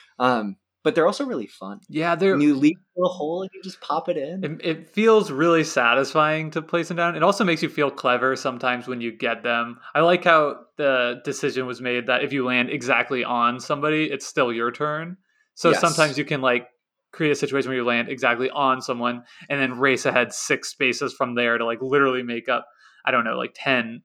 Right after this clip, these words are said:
Speaker 2: spaces of gap to get the button in a single turn. And then, you know, you might consider your s-, like, well, is that worth it, right? To be giving up s-,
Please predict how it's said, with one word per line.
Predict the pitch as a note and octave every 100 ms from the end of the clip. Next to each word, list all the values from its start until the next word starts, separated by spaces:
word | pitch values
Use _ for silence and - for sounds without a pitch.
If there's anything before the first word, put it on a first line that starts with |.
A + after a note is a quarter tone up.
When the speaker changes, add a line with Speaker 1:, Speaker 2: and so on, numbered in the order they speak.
| -
Speaker 2:
spaces | - - B2 A#2 C3 A#2+ A#2 A#2 -
of | B2 A#2+ B2 _ -
gap | A#2+ A2+ - -
to | C3+
get | B2 C3
the | B2+ A#2+ _ _ _ _ -
button | C3 B2 B2+ - - G3
in |
a | G3
single | G#3 G3
turn. | F3+ G3+ E3+
And | C#3 D3
then, | D#3+ C#3+ E3 - _ _ _ -
you | E3
know, | D3 C#3
you | C#3+
might | C#3 C3 - - D#3+
consider | D3+ B2 - C#3 C3
your | B2
s-, | - - _ _ _ _
like, | B2 A#2+ -
well, | B2+ A#2+
is | C3
that | - A#2 C3
worth | B2+ B2+ A#2
it, | C3 C3+ - -
right? | C3+ C3 -
To |
be | B2+ B2+
giving | C3 A#2+ A#2+
up | B2 B2 _
s-, | - -